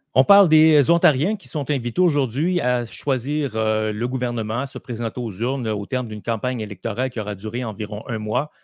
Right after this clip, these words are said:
Alors, les bureaux de vote vont ouvrir ce matin à neuf heures et vous avez jusqu'à vingt et une heures pour aller voter. Euh, et puis, donc, euh, il y a, euh, plus de dix millions d'électeurs qui sont inscrits cette année sur la liste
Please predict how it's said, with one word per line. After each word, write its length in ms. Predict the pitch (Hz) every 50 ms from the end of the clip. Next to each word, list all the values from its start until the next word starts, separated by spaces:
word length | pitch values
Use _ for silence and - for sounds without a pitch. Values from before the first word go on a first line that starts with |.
| _
Alors, 260 | - 101 98 107 104 107
les 140 | 104 110
bureaux 260 | 104 110 113 107 113 110
de 80 | 104
vote 160 | 113 135 135
vont 200 | 117 117 110 117 -
ouvrir 540 | 127 113 98 107 127 131 131 127 104 107 98
ce 140 | - - 139
matin 320 | 127 127 117 - 135 135 -
à 80 | 139
neuf 220 | 127 123 113 107 113
heures 260 | 123 135 151 156 147 120
et 60 | 113
vous 260 | 101 107 107 101 117
avez 280 | 113 110 107 123 131 127
jusqu'à 320 | 107 101 - - 113 104
vingt 180 | 98 117 123 117 -
et 60 | 113
une 120 | 107 104
heures 240 | 110 113 120 117 104 _
pour 180 | - 117 -
aller 160 | 107 104 110
voter. 420 | 101 92 104 107 - - 143 160 - _ _ _ _ _ _
Euh, 560 | 104 101 98 101 101 101 101 98 98 98 98 - -
et 180 | 98 98 98
puis, 220 | - _ 110 104 101
donc, 300 | 104 104 104 101 - 95
euh, 220 | 92 92 92 90 95 98
il 120 | 95 98
y 100 | 98 104
a, 160 | 104 101 101
euh, 240 | 107 - - 92 92 - _
plus 160 | _ - 143
de 140 | 120 117 110
dix 220 | 95 98 113 135
millions 340 | 143 139 123 117 131 127 127
d'électeurs 540 | 110 113 107 104 - - 123 123 120 117 -
qui 100 | - -
sont 140 | - 110 101 _
inscrits 340 | 123 117 104 - - - 139
cette 220 | - - 110 - 107
année 160 | 98 117 120
sur 240 | - - 113 104 104
la 100 | 104 104
liste 340 | 101 107 113 - - -